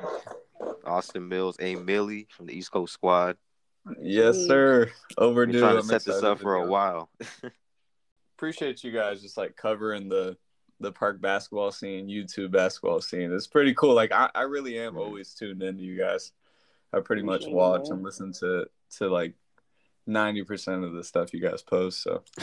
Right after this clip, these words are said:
Speaker 1: <laughs>
Speaker 2: keep, keep going, bro,
Speaker 1: Appreciate
Speaker 2: 'cause
Speaker 1: that.
Speaker 2: it, it'll pay off. Like, it'll
Speaker 3: Yes,
Speaker 2: evolve.
Speaker 3: sir.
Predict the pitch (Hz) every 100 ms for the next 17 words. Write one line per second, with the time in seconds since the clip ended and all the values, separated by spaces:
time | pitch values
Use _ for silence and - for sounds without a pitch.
0 | - - - _ _ _ 135 - - 175
1 | 165 139 139 113 104 101 - 104 104 110
2 | - 110 117 - 104 98 95 92 - 92
3 | 90 101 113 107 95 98 98 98 98 170